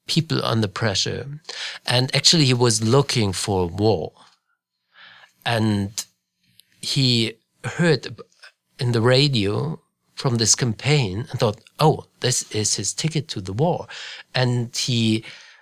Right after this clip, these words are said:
let his beard, beard grow,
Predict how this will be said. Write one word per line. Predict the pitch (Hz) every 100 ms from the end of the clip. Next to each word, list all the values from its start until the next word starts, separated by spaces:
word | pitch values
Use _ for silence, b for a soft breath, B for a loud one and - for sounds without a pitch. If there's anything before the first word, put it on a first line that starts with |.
| B _
let | 147 127 131
his | 117 104
beard, | - 123 123 120 120 123 _ _ -
beard | 143 127 123 -
grow, | 127 127 135 143 160 139